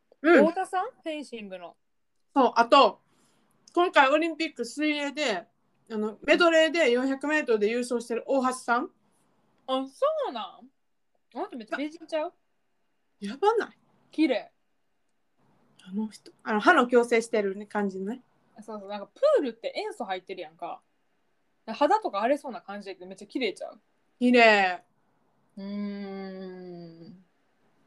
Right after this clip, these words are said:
Speaker 2: なんか言おうと思ったら忘れちゃった。
Speaker 1: 何？
Speaker 2: <laughs> 忘れちゃったわ。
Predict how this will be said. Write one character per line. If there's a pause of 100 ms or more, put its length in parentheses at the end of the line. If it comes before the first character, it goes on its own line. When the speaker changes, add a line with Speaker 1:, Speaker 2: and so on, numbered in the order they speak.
(380)
Speaker 2:
な
ん
か
言
お
う
と
思
っ
た
ら
忘
れ
ち
ゃ
っ
た。 (560)
Speaker 1:
何？
Speaker 2:
<laughs> (1600)
忘
れ
ち
ゃ
っ
た
わ。